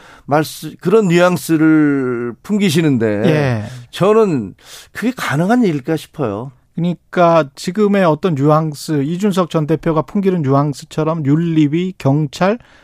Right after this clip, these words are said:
Speaker 2: 대통령실, 이런 어떤 삼가-,
Speaker 1: 당 지도부, 예.
Speaker 2: 예, 당 지도부, 이런 어떤 것은 그냥 가상의 현실이고 실제는 그런 일이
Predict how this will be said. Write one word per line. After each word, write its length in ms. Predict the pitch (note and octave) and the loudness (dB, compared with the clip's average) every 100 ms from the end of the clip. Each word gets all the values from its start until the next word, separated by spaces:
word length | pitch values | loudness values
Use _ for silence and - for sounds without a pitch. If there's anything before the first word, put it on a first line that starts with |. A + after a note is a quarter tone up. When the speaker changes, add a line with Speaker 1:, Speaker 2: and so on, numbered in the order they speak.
| _ | _
Speaker 2:
대통령실, 840 | - D#3+ F#3+ F3 D#3 D3 F3+ F#3+ C3+ | 0 0 2 0 2 0 -2 -2 -2
이런 260 | C3+ F3+ | 0 2
어떤 360 | F3 C#3 E3+ D3 - - - - | 0 -2 -2 -4 -8 -20 -20 -18
삼가-, 340 | - C#4+ D4+ | -8 -4 0
Speaker 1:
당 220 | C#4+ A3+ | 2 2
지도부, 360 | F#3 A#2 G2+ - C#3 | 2 0 -4 -2 2
예. 40 | |
Speaker 2:
예, 280 | D#3+ D3+ C#3 | 2 2 0
당 220 | C#3+ E3+ | 0 -2
지도부, 540 | C#3+ C3 D#3 C#3+ C#3 C3 | -2 0 0 2 0 2
이런 260 | C#3+ G3 | 2 4
어떤 560 | G3 - F#3 F3 E3+ D#3+ | 2 2 0 0 -2 -2
것은 460 | D3 C#3+ G#3+ A#3 G3 _ _ - _ | 0 0 2 2 0 _ _ -20 _
그냥 220 | - F3 G3 - - | -2 0 0 -4 -12
가상의 1200 | - D3 G3 A#3 A3+ G3+ F3 D#3 D3 C3+ B2 A2 - - C#3+ D3+ | -4 0 2 2 0 -2 -2 0 2 0 -2 -8 -16 -20 -20 -12
현실이고 720 | - G3+ G3 F#3 A#2+ D3+ F3 C#3+ | -2 0 0 -2 -4 -2 -2 -4
실제는 880 | - B3+ - A3+ G3+ F3+ E3 A3 A#3+ | -6 -10 0 2 2 0 -2 -2 -2
그런 260 | D#3+ D#3+ | -2 -2
일이 360 | D3+ D3+ G3+ | -2 0 0